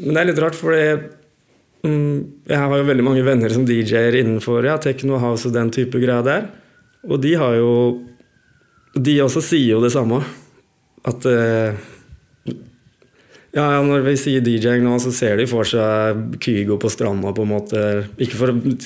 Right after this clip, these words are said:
Kygo er helt sikkert bra innenfor det han gjør, det har ikke jeg noe peiling på. Men,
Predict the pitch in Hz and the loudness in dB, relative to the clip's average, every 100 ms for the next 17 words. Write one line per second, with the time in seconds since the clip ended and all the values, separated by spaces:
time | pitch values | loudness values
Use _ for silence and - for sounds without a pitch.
0 | - - 131 127 139 127 123 120 117 117 | -10 -2 0 2 2 2 0 0 -2 0
1 | 117 110 113 120 110 101 120 110 123 123 | 2 2 2 2 0 0 0 2 4 4
2 | 120 113 113 117 107 104 113 107 98 101 | 4 2 0 -2 -2 -2 -2 0 0 -2
3 | 113 131 143 - - - _ _ _ - | -2 -4 -4 -18 -20 -20 _ _ _ -2
4 | 131 123 123 117 113 | 0 2 2 2 -2